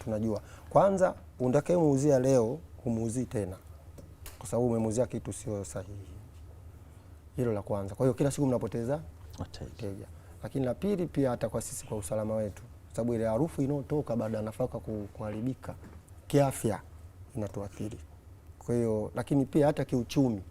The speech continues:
Speaker 1: hau-, hau ina spidi kama ile ambayo ungekuwa na nafaka kama kwa sasa. Kwa hiyo, mambo matatu pia kwetu kwa ni shida. Kwanza, wateja mnapoteza. Utakayemuuzia leo, humuuzii tena.
Speaker 2: Mm.
Speaker 1: Eh, maanake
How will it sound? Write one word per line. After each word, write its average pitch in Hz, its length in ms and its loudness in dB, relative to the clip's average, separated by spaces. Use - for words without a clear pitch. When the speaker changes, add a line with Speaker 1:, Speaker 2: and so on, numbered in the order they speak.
Speaker 1:
hau-, 131 380 6
hau 139 320 6
ina 123 160 2
spidi 143 400 4
kama 127 300 4
ile 123 220 4
ambayo 117 540 4
ungekuwa 113 300 2
na 110 100 4
nafaka 107 340 -2
kama 104 200 -4
kwa - 140 -14
sasa. - 360 -16
Kwa 123 100 2
hiyo, 123 100 6
mambo 120 200 4
matatu 110 340 -2
pia 110 180 -2
kwetu - 240 -6
kwa 104 220 -6
ni 95 100 -6
shida. 101 380 -10
Kwanza, 139 380 2
wateja 113 360 -2
mnapoteza. 107 640 -6
Utakayemuuzia 135 680 6
leo, 147 160 8
humuuzii 131 420 4
tena. 113 280 2
Speaker 2:
Mm. 98 260 -4
Speaker 1:
Eh, 107 120 -6
maanake 113 460 -2